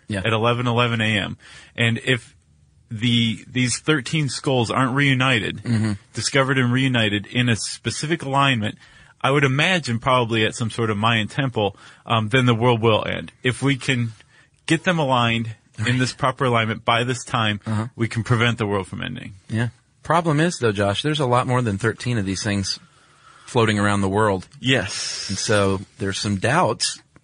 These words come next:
Speaker 1: as to their legitimacy.
Speaker 2: And if it, it, depending on what this skull looks like, I don't know if the, the, the Daily Mirror was the news source that you got <laughs> this from. And
Speaker 1: Right.
Speaker 2: they're not exactly,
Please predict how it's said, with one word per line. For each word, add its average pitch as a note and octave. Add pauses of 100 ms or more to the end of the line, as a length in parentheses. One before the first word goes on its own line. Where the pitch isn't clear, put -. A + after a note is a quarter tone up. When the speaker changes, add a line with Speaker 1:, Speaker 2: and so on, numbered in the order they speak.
(420)
Speaker 1:
as G#2+
to A#2+
their B2
legitimacy. C3 (360)
Speaker 2:
And D3 (680)
if C#3 (960)
it, C#3
it, B2+
depending G3+
on D3
what C#3
this C3
skull B2+
looks C3
like, G#2+
I B2
don't C3
know B2+
if -
the, A2+ (200)
the, A2+
the A2+
Daily B2
Mirror G#2+
was G2
the G#2
news A2
source G#2
that G#2+
you A2
got G#2
<laughs> -
this C3
from. G#2+
And G#2+ (200)
Speaker 1:
Right. A#2
Speaker 2:
they're C3+
not B2+
exactly, A2